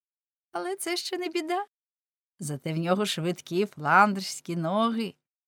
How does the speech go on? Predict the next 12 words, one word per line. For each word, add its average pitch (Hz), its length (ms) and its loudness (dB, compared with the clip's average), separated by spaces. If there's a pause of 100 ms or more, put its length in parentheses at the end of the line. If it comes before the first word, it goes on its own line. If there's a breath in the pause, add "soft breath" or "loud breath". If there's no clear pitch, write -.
(180)
гострі 180 680 4
карі 190 360 6
очі, 202 600 0
як 185 200 2
у 196 60 2
Франка 175 680 2
з 160 120 -4
Брюге, 156 640 -2 (640)
а 151 180 -4
ніс 156 540 -2 (440)
і 135 140 -8
рот, 170 320 -2